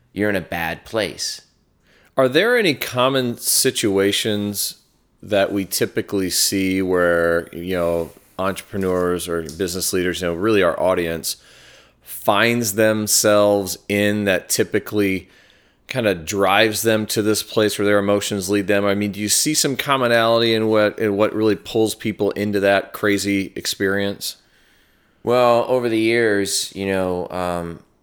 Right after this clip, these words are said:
Speaker 1: working with, with different organizations, I can see that obviously people are different, but I've, I've got this emotional intelligence side of things where you're high E I, low E I. You know, when you're aware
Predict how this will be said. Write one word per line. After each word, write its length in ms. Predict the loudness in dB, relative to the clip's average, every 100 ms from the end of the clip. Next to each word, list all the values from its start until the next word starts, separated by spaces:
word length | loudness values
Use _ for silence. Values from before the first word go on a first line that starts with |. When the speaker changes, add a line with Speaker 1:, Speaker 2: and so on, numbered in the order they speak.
| _
Speaker 1:
working 400 | -4 -2 -4 -4
with, 160 | -6 -8 _
with 160 | -6 -2
different 320 | -2 -2 -2
organizations, 960 | -2 -2 -4 -2 -4 -4 -6 -8 -10 -10
I 120 | -10
can 140 | -8
see 180 | -8 -6
that 260 | -6 -8 -10
obviously 400 | -8 -8 -6 -8
people 360 | -10 -10 -10 -10
are 60 | -8
different, 500 | -4 -4 -6 -12 -6
but 140 | -6
I've, 200 | -6 -8 -14
I've 180 | -12
got 240 | -6 -6 -4
this 280 | -8 -8 -8
emotional 420 | -8 -8 -8 -12
intelligence 560 | -8 -4 -4 -6 -12
side 220 | -8 -8 -10
of 80 |
things 320 | -12 -12 -12 -12
where 100 | -10
you're 140 | -10
high 300 | -10 -6 -4
E 200 | -4 -6
I, 180 | -6 -8
low 260 | -6 -4 -4
E 140 | -6
I. 280 | -10 -14 -18 _ _ _ _ -8
You 80 | -4
know, 120 | -2
when 140 | -2
you're 160 | -2 0
aware 720 | -2 -2 -2 0 -2 -4 -8